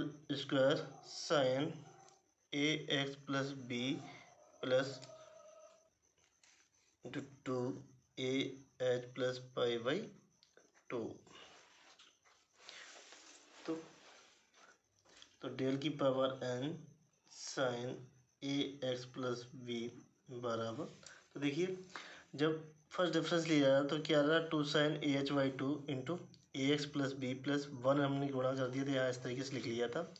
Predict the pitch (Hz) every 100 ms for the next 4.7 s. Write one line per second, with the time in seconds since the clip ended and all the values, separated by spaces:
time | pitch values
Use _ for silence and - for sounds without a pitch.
0 | - 143 123 120 120 117 117 123 117 120
1 | - - 117 - _ _ _ _ _ _
2 | _ - - - - - - _ - -
3 | - - - - - - - - _ -
4 | 147 151 170 165 175 165 175